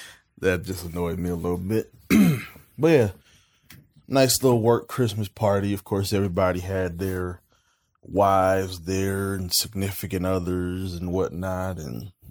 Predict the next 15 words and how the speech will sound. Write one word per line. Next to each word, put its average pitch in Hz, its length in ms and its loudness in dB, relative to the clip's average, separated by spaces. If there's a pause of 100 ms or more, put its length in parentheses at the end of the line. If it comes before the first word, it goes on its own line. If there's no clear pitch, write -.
(1000)
uh, 53 400 -2 (560)
one 151 160 2
thing 143 180 4
that 113 120 8
I 101 240 6 (640)
noticed 107 460 2
at 90 100 2
last 101 560 0
year's 92 480 -2
Christmas 87 460 -6
party 92 480 0
was 90 800 -4 (260)
how, 92 640 0 (1500)
how 151 200 2
much 151 540 4